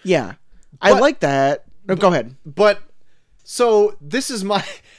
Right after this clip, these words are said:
Speaker 2: <laughs> the confusing thing is if you think about it too hard, and it's like, so, you captured 'em once, and then brought 'em to your planet to hunt 'em again?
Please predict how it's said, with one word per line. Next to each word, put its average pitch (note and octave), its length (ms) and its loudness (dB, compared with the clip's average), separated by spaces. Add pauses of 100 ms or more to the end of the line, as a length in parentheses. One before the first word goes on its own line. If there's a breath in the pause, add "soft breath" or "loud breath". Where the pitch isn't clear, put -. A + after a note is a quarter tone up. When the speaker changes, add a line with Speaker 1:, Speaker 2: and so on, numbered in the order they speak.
(300 soft breath)
Speaker 2:
<laughs> - 580 -20
the G3+ 140 0
confusing C#4 600 -4
thing A3 240 -2
is F#3+ 140 -2
if F#3+ 140 -4
you G3 80 -2
think G3 240 -4
about E3+ 240 -2
it C#3+ 100 -10
too F3 240 -8
hard, A#2 600 -4 (460)
and E3 120 -4
it's E3+ 160 -8
like, E3 380 -4 (280)
so, F3+ 680 0 (1120)
you E3+ 120 -4
captured C#4 540 -2
'em D#3+ 140 0
once, D3+ 680 -4 (960)
and E3+ 140 -2
then F#3 200 0
brought G3 280 2
'em G#3+ 80 -2
to A#3+ 120 -10
your F#3 140 0
planet F3+ 580 -2 (640)
to F#3 80 -12
hunt G#3 300 0
'em F#3+ 80 0
again? F3+ 560 -4